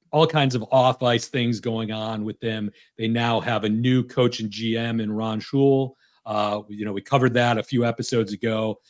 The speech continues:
But, you know, when you have all these changes continually with management, with coaching, with ownership, you know, you do start to wonder, well, you know, are they worrying enough about the on-ice product?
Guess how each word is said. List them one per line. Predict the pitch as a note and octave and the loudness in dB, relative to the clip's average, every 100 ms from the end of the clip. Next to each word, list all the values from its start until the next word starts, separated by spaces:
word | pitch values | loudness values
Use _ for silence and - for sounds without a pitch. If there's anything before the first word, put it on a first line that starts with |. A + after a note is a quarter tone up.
| - _ | -20 _
But, | B2 A2+ - | 0 0 -2
you | B2 | -2
know, | A#2 | 0
when | A#2+ | 2
you | A#2+ | 2
have | F#2+ D#3+ D3+ | 2 4 6
all | C#3 C3 | 6 4
these | A#2+ A2+ | 2 0
changes | - - D3 D3 B2 F#2 - | -4 -2 0 0 -2 -6 -8
continually | - C3 A#2 - D3+ D#3 C3+ A2+ F#2+ F#2 | -10 -8 -6 0 2 2 2 0 -4 -8
with | A2 A#2 - - _ _ _ _ _ _ - | -4 -4 -6 -16 _ _ _ _ _ _ -6
management, | A#2 C#3 C#3+ C3+ G2+ G2+ E2 - _ A2 | 0 2 4 2 0 -6 -8 -14 _ -6
with | A#2 A#2 G2 - | -2 0 -2 -10
coaching, | - - C#3 C3+ - G#2+ E2+ D#2 - _ | -8 4 4 4 0 -4 -6 -16 -20 _
with | A#2+ A#2 - - _ _ | -6 -4 -6 -14 _ _
ownership, | D#3 D3+ D3+ A#2+ - G#2+ E2+ - - _ _ | 6 8 8 4 0 -6 -10 -18 -20 _ _
you | C#3 | 0
know, | C3+ | 2
you | C3 C3+ | 4 4
do | D3 | 4
start | C3+ - C3+ | 4 4 4
to | C3+ | 4
wonder, | C3 C#3+ B2 | 4 4 4
well, | A#2 B2+ B2 A#2 A2+ - _ _ _ _ - | 6 4 4 4 0 -8 _ _ _ _ -4
you | |
know, | A#2 A#2 | 2 4
are | B2+ | 4
they | C3 | 4
worrying | B2 C3+ C3+ B2+ | 4 4 6 4
enough | A#2+ A#2+ A2+ | 4 2 0
about | A#2+ A2+ A2+ | 0 2 0
the | - A#2 | -2 -2
on-ice | A#2+ A#2 G#2+ G2+ | 0 0 -2 -4
product? | - B2 G2 - - | 0 0 0 -4 -18